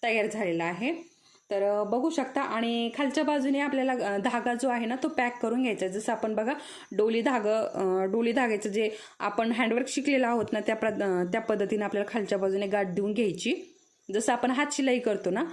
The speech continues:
त्या प्रकारे तुम्ही खालच्या बाजूने, अ, गाठ देऊन घेऊ शकता आणि इथे धागा पॅक करू घेऊ, घेऊ शकता. आणि अशा प्रकारे तुम्ही, अ, ब्लाऊजवरती फ्लॉवरही बनवू शकता. बघा, तुम्ही जर साखळी स्टिच घातली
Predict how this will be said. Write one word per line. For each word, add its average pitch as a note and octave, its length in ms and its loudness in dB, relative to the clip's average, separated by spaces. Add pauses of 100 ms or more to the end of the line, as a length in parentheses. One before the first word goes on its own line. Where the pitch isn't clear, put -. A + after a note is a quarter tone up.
(300)
त्या B3 80 0
प्रकारे B3+ 320 0
तुम्ही B3 260 0
खालच्या A3 300 0
बाजूने, A3+ 420 0
अ, G3 300 -4
गाठ G#3 260 0
देऊन A3+ 220 0
घेऊ A3 220 0
शकता G#3+ 420 -2 (380)
आणि G#3 260 0
इथे A#3+ 160 0
धागा A#3 300 0
पॅक D4 320 -2
करू F3 180 0
घेऊ, E3 220 0 (120)
घेऊ G3 200 0
शकता. F3+ 340 -6 (320)
आणि G#3+ 200 -2
अशा A#3+ 240 0
प्रकारे C#4 340 2
तुम्ही, C4 400 2
अ, G#3 200 2
ब्लाऊजवरती A3+ 520 2
फ्लॉवरही A#3+ 540 2
बनवू A3 280 2
शकता. F#3+ 340 -2
बघा, G3 280 0 (520)
तुम्ही B3 220 2
जर B3 160 4
साखळी B3 400 0
स्टिच B3 340 -2
घातली D#3 420 0